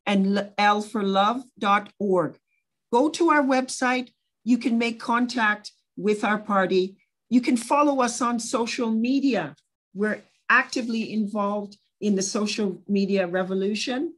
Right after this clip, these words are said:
and we ask you to support our programming as the All African People's Revolutionary Party. I want to thank all of the sisters again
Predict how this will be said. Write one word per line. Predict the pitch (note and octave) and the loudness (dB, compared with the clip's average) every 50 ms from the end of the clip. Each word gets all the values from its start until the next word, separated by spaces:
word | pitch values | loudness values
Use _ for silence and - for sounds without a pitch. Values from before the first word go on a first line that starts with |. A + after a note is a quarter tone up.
| _ _ _ _ _ _ _ | _ _ _ _ _ _ _
and | - A#3 A3+ A#3 A3 G#3 | -2 0 0 2 0 0
we | A#3 A#3+ A#3 | 0 0 0
ask | A#3 A#3+ B3+ C4 - - - | 0 0 0 -2 -4 -4 -4
you | C4+ A3+ A3 A3 A3 A3+ - - _ _ _ - | -2 -2 -2 -4 -6 -8 -10 -16 _ _ _ -8
to | - A#3 | -8 -6
support | G#3 - B3 A3+ - - - A#3+ A#3 A3+ A3+ A#3 - - | -4 -4 -4 -4 -4 -2 0 0 0 0 -2 -4 -8 -4
our | G#3 G#3 G3 F3+ - - - _ _ | -2 0 0 0 -2 -6 -12 _ _
programming | - B3+ B3 A#3+ A#3+ A3 G3 F#3+ G3 F#3+ F#3+ F#3 F#3 F#3 - _ _ _ _ _ _ - | 0 0 2 2 2 2 2 2 2 0 0 -2 -4 -6 -10 _ _ _ _ _ _ 0
as | G#3 G3+ G3+ G3 G3+ | 0 2 2 0 -2
the | - G#3+ G#3 - | -2 -2 -2 0
All | - G3+ G3+ G#3 G3 - | 2 0 0 0 -2 -2
African | - G3+ G3 G3 - G3+ G3 G#3 G3 F#3+ | 0 0 0 0 -2 -4 -4 -2 -2 -2
People's | F#3 - - G3 F#3+ - - F#3+ F3 - | -2 -4 -6 -6 -6 -4 -4 -4 -2 -2
Revolutionary | F#3+ F#3+ F#3 F3 F#3+ F#3+ F#3 F#3+ F#3+ - G3+ F#3+ F#3 F3+ F3+ F3 F3 | -2 -2 0 0 0 0 0 0 0 -2 0 0 0 0 0 -2 -4
Party. | E3+ - G#3 F#3+ F3+ F3+ F3+ F3 - - E3 D#3+ - _ _ _ _ _ _ _ - | -6 -8 -6 -4 -2 -4 -4 -4 -6 -6 -6 -8 -8 _ _ _ _ _ _ _ -2
I | A3 | 0
want | A3 B3 C4+ C#4+ C#4+ | 2 4 4 4 2
to | |
thank | C4+ C#4 - B3+ B3+ C4 B3+ | 2 0 0 0 0 0 0
all | B3+ B3 B3 B3+ | 0 0 0 0
of | B3 B3 | -2 -2
the | B3 | -4
sisters | A#3+ - - C#4 C4 - - - D4+ A#3 A3 G#3+ | -6 -4 -4 -4 -4 -4 -2 0 2 2 2 2
again | A3 G3 G3 A3 A#3 A#3 A3 G3+ | -2 -2 -2 -2 0 0 0 -2